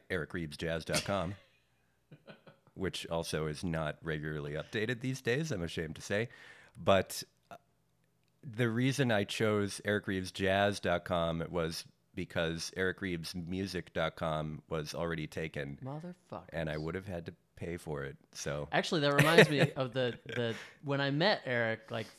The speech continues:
Speaker 2: five or six years ago, um, I was invited to a jam session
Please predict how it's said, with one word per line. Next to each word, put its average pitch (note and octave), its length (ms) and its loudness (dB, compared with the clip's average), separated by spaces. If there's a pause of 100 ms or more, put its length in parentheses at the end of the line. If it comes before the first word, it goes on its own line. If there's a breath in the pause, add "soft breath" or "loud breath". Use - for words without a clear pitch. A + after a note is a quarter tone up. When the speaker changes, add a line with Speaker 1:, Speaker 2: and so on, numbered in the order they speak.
(180)
Speaker 2:
five A2 400 0
or A2 80 -6
six G#2+ 340 -10
years G#2+ 280 -6
ago, G#2 420 -8 (460 soft breath)
um, G#2 280 -4
I A2+ 80 -6
was A2 180 -4
invited B2+ 480 0
to A#2 120 -4
a A2 80 -2
jam A#2 300 -2
session G#2+ 640 -6